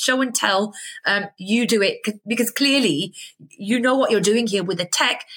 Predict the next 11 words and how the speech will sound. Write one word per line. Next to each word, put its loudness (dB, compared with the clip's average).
Let's 0
work 2
together 2
to -2
try 0
and -2
integrate -2
that 2
into -2
learning 2
experiences. 0